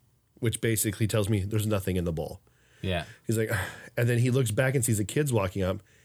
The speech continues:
Speaker 1: He reaches into his own trick-or-treat bag and puts candy in there and just walks away.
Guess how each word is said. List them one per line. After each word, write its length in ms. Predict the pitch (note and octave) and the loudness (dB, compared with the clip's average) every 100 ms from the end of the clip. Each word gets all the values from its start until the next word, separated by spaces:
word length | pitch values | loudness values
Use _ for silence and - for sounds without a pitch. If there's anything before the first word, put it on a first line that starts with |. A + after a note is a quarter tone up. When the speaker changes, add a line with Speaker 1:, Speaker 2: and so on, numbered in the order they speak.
| _ _ | _ _
Speaker 1:
He 160 | - A2 | 0 2
reaches 420 | G#2+ C#3 E3+ A#2+ | 2 2 0 0
into 300 | - C3 B2 | 0 2 4
his 220 | A#2 G2 - - | 2 2 -4 -2
own 460 | C3 D3+ E3 E3+ F3 | 0 2 4 2 2
trick-or-treat 500 | - D3+ C3+ D3 C3+ | 0 0 2 2 2
bag 260 | G#2+ G2 F#2 | 2 2 0
and 120 | A2 G2 | -4 -2
puts 220 | A#2 - | -2 -2
candy 400 | - C3+ A#2+ G#2+ | -4 0 2 2
in 60 | |
there 160 | F#2+ F2+ | 0 -2
and 120 | F2 | -4
just 160 | F2+ - | -4 -4
walks 260 | F2+ F#2 | -6 -6
away. 260 | F#2 F2 | -6 -6